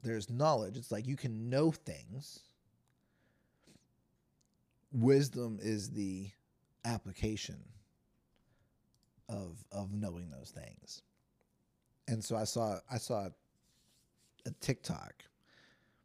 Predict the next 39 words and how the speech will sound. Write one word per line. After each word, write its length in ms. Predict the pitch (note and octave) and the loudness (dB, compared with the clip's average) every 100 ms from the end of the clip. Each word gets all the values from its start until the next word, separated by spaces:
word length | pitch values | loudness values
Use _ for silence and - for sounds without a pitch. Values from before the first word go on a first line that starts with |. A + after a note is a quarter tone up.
| _ | _
and 100 | D3 | 2
I 40 | F3+ | 6
don't 100 | G#3 | 8
know 100 | D3+ | 6
if 100 | B2+ | 4
you 80 | B2+ | 4
guys, 280 | A#2 A2+ - | 4 2 0
I 40 | |
don't 140 | C3+ D3 | 2 2
know 80 | |
if 120 | A#2 A#2 | 0 0
you 160 | A#2 | 2
all 300 | G#2+ F#2 F#2 - _ - - | 2 2 -4 -8 _ -10 0
fall 240 | B2 A#2 | 2 2
into 200 | A2+ G2+ | 0 -4
this. 160 | F#2 F#2+ | -4 2
Sometimes 360 | F#3+ G3 D#3 | 4 4 4
I 120 | A#2 F2+ | 2 0
do. 240 | G1+ G#1+ - _ - | -6 -14 -20 _ -8
Sometimes 420 | C3+ C3+ B2+ A2+ | -4 -2 -2 -2
I 80 | F2+ | -6
do. 180 | G2 - - _ _ _ - _ _ _ _ _ _ _ _ _ _ _ _ | -10 -14 -20 _ _ _ -20 _ _ _ _ _ _ _ _ _ _ _ _
Um, 480 | B2+ B2+ A2+ F2+ - - | 0 2 2 -2 -8 2
but 120 | C#3 | 4
I 20 | |
saw 140 | C#3 F#3 | 6 4
a 40 | |
TikTok, 520 | F3+ D#3+ - F2+ F2 | 4 0 2 0 0
and 120 | G#2+ A2+ | -4 -4
the 60 | |
person 280 | - C3 C#3 | 0 0 0
they 60 | B2+ | -2
were 120 | A2+ | -2
talking 360 | - G#2 F#2+ | -2 -4 -6
about, 360 | F2+ E2+ - D2 A2 - - | -8 -8 -10 -12 -14 -14 -6
this 280 | B2 - - _ | -4 -4 -12 _
guy, 400 | G2+ E2+ C2 D#2+ - - G2+ | -2 -2 -4 -10 -16 -16 -4
Vincent 460 | A#2+ A#2 G#2+ G2 E2 | 0 2 0 -4 -4
something. 400 | - - - | -8 -8 -10